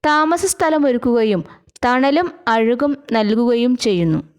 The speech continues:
നമ്മുടെ പ്രകൃതിയെ സംരക്ഷിക്കേണ്ടത് നാം ഓരോരുത്തരുടെയും കടമയാണ്. നമുക്കെല്ലാവർക്കും ഒരു പ്രതിജ്ഞ എടുക്കാം.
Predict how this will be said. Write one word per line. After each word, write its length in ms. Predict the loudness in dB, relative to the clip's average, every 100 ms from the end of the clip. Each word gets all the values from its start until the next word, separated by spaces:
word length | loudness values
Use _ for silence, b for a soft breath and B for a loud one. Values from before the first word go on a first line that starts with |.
| b b b b b -4
നമ്മുടെ 380 | 0 2 2 0
പ്രകൃതിയെ 580 | 0 0 0 0 0
സംരക്ഷിക്കേണ്ടത് 1080 | 0 0 0 0 0 -2 0 0 0 0 0
നാം 160 | 0 -2 -2
ഓരോരുത്തരുടെയും 960 | 0 2 0 0 0 0 0 -2 -4 -8 -4
കടമയാണ്. 680 | 0 0 0 2 2 0 -4 -14 B B B B -4
നമുക്കെല്ലാവർക്കും 920 | -2 0 0 0 2 2 0 0 -4 -2
ഒരു 120 | -2
പ്രതിജ്ഞ 500 | -2 0 -2 -2 0
എടുക്കാം. 420 | 0 0 0 -2